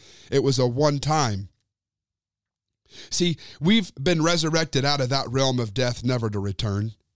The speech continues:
We've been resurrected out of sickness and disease of the body. We've been resurrected out of the curse and its effects and translated into the realm of life,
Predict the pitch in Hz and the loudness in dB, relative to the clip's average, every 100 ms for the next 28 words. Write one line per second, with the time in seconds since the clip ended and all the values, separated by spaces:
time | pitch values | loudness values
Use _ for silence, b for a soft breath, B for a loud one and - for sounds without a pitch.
0 | _ _ _ _ B B 170 202 170 180 | _ _ _ _ B B 4 4 4 2
1 | 165 B 139 175 160 160 170 - 156 165 | 0 B 4 4 4 2 2 2 2 4
2 | 143 - - - 170 160 151 139 123 160 | 2 0 -2 0 -2 0 0 0 0 0
3 | 165 143 131 120 160 170 170 165 165 147 | 0 0 0 0 2 4 2 2 2 2
4 | 170 151 156 165 175 165 156 156 131 120 | 2 2 0 0 -2 0 0 0 -2 0
5 | 180 175 190 156 151 135 - 175 170 - | 2 4 2 0 -2 -4 0 0 0 -2
6 | 143 160 160 160 156 160 170 151 143 139 | -2 0 0 0 2 2 2 0 -2 -2
7 | 135 156 175 170 147 127 127 156 196 170 | 0 2 4 4 2 2 0 0 2 2
8 | - | -2